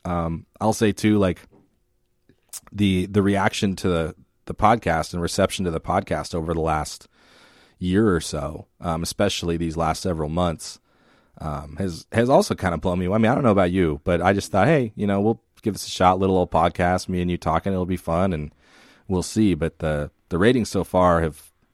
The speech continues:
have kinda blown my mind, and it's just another piece of data, another piece of encouragement that, hey, there's, there's still an audience, and, you know, even if the national media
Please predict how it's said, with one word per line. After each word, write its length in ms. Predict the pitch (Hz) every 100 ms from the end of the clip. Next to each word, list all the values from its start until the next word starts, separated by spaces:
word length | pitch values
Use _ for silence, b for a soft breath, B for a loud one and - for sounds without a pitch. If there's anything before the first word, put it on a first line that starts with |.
| -
have 200 | 87 80
kinda 220 | 92 85
blown 240 | 90 90
my 120 | 85
mind, 320 | 82 85 87 85
and 80 |
it's 120 | 85 -
just 180 | 101
another 240 | 101 92 90
piece 240 | 95 90
of 80 | 82
data, 260 | 82 80 80
another 240 | 82 90
piece 240 | - 87
of 100 | 78
encouragement 680 | 80 - 80 78 76 76 76
that, 180 | 76 - b b b b b
hey, 220 | - 87 76
there's, 340 | 90 87 -
there's 180 | - 92
still 220 | - 98
an 80 | 92
audience, 520 | 87 85 85 82 -
and, 220 | 85 71 - B B B B B
you 140 | 92
know, 40 | 92
even 200 | 110 107
if 80 | 90
the 80 |
national 360 | 98 95 - 92
media 520 | 87 90 87 82 80